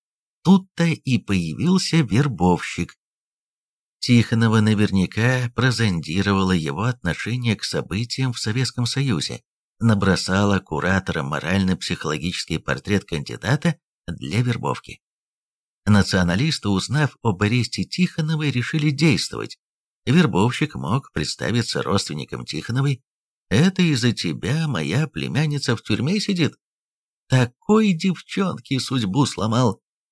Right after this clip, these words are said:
Приеду в Одессу, подготовлю тебе встречу. Весь город будет знать, какая ты сволочь. Родителям твоим на улицу стыдно будет выйти.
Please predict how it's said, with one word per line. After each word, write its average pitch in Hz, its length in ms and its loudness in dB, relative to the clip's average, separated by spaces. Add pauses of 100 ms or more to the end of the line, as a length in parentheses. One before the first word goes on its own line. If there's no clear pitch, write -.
(160)
Приеду 87 400 0
в 117 60 6
Одессу, 120 480 2
подготовлю 123 600 0
тебе 139 260 2
встречу. 143 560 -4 (320)
Весь 110 340 4
город 127 480 2
будет 123 320 0
знать, 139 300 0
какая 139 400 0
ты 151 160 0
сволочь. 135 600 2 (460)
Родителям 117 720 2
твоим 117 400 2
на 117 140 4
улицу 135 420 2
стыдно 131 520 0
будет 123 280 0
выйти. - 420 -6